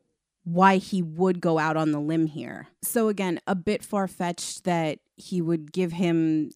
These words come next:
you know, the car, let him keep the salary. Um, but you really did, I, I appreciate that they gave us such a big setup for how he lands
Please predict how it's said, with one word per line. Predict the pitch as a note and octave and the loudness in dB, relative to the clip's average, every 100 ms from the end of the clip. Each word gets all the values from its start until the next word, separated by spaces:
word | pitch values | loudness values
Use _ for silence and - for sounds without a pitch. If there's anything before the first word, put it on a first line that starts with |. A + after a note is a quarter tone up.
| _ | _
you | F#3 E3 | -4 -2
know, | D3+ D3 | -2 -4
the | |
car, | D#3 - F3 E3 D#3+ D#3 - | -8 -2 0 2 0 -4 -4
let | F3+ F3 | -2 0
him | F3 | -2
keep | - E3 - | -2 -10 -8
the | |
salary. | D#3 - D#3 D#3 D3+ D#3 D3+ - - - - _ _ _ | -10 -6 -4 -4 -4 -4 -6 -10 -20 -20 -20 _ _ _
Um, | F#3 F3 E3 D3+ D3 C#3+ - _ _ _ _ _ _ _ _ _ | 4 6 4 2 2 -2 -6 _ _ _ _ _ _ _ _ _
but | E3+ A3 G#3 F#3 - - | 0 4 4 2 -2 -4
you | F#3 G#3+ | 2 2
really | F#3+ E3+ G3+ G#3+ G#3+ F3 D#3+ _ _ - | 2 2 2 2 0 -4 -10 _ _ -2
did, | F#3+ F#3+ F3+ F3 E3 - | 0 0 0 -2 -4 -4
I, | G#3 | 0
I | G3 A3 | 4 6
appreciate | A3 - A#3 - C4 A3 G#3 | 6 2 -4 -2 -2 -2 -2
that | G3 - | -6 -2
they | F#3 F3+ | 2 2
gave | E3 E3+ F#3+ F#3+ | 0 0 0 0
us | F3+ | -4
such | - F#3 - | -2 -2 0
a | F3+ | -2
big | D#3+ - E3 E3+ | -2 -4 -4 -4
setup | - D3+ D#3 F#3 - | -4 -2 -2 -2 -6
for | - E3+ | -4 -4
how | D#3+ - E3 E3 | -4 -6 -2 -2
he | D#3+ D#3 | -2 -6
lands | D#3 D3+ D#3 D#3 D3 C#3+ C#3 | -6 -6 -6 -4 -2 -4 -6